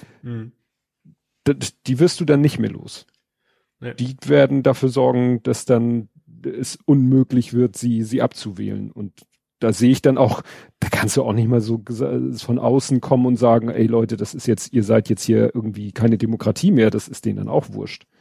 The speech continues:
Speaker 1: Ja, ja,
Speaker 2: Ne?
Speaker 1: klar.
Speaker 2: Dafür haben die viel zu viel Unterstützung. Ich glaub, was war das? Drei Viertel?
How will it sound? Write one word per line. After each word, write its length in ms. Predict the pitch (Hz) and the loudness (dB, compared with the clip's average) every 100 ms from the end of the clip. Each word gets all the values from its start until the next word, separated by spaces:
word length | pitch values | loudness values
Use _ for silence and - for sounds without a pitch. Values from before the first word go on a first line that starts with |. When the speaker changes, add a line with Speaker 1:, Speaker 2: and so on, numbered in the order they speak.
| _ _ _ _ | _ _ _ _
Speaker 1:
Ja, 160 | 120 117 _ _ - | -10 -10 _ _ -10
ja, 100 | 113 | -8
Speaker 2:
Ne? 60 | |
Speaker 1:
klar. 300 | 110 123 - _ | -6 -8 -14 _
Speaker 2:
Dafür 320 | 113 113 127 | -2 2 2
haben 160 | 120 123 | 2 2
die 160 | 120 | -2
viel 220 | 113 160 165 | -2 -2 0
zu 140 | 135 | -2
viel 300 | - 143 135 | 0 2 4
Unterstützung. 600 | 131 127 - 160 - 113 | 2 -2 -2 -4 -2 -4
Ich 100 | 107 | 0
glaub, 260 | 120 117 - - - | 0 0 -4 -20 -6
was 220 | 123 - | -4 0
war 80 | 143 | 2
das? 220 | 151 - | 2 0
Drei 340 | 123 127 170 202 | 0 4 4 2
Viertel? 640 | - - 202 143 185 | -4 0 0 2 -2